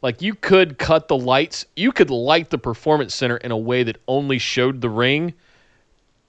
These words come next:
and manufacture some crowd noise to make the silence go away, or at least play some music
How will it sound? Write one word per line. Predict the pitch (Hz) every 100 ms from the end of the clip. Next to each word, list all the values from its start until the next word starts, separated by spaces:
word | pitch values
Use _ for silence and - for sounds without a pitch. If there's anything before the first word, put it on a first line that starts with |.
| _ - 165 147 _
and | 104 156 143
manufacture | 160 160 147 156 165 - 220
some | 208 226
crowd | 214 220 214 214
noise | 220 240 247
to | -
make | 170 165 -
the |
silence | 131 - 123 147 196 208
go | - 208
away, | 208 214 226 233
or | 180 170
at | 156
least | 160 208 -
play | - 180 165
some | - 131 117
music | 127 175 214 247 -